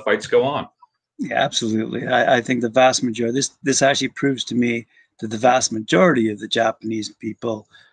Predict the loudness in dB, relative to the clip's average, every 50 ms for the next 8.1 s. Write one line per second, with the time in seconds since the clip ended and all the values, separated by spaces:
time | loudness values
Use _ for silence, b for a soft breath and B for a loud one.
0 | b b b _ _ _ _ -6 -6 -4 -2 0 0 0 0 0 -2 -2 -2 -2
1 | 0 0 -2 -2 -2 -4 -6 -6 -8 -8 -8 -8 -8 -8 -8 -8 -8 -8 -6 -6
2 | -6 -6 -6 -6 -4 -4 -4 -4 -6 -6 -8 -10 -12 -16 _ _ _ _ _ _
3 | _ _ _ _ _ _ _ -2 0 0 2 2 2 2 2 2 2 2 0 0
4 | 0 2 2 4 4 2 2 0 -2 -4 -4 0 0 0 2 2 0 -2 -2 -4
5 | -6 -2 0 0 2 2 4 4 4 4 4 2 0 -2 0 0 0 0 0 0
6 | 0 0 -2 -4 -6 -10 _ _ _ _ _ _ _ _ _ -20 -12 -6 -4 -2
7 | -2 -2 -4 -6 _ _ _ _ b b b b b _ -6 -2 0 2 2 2
8 | 0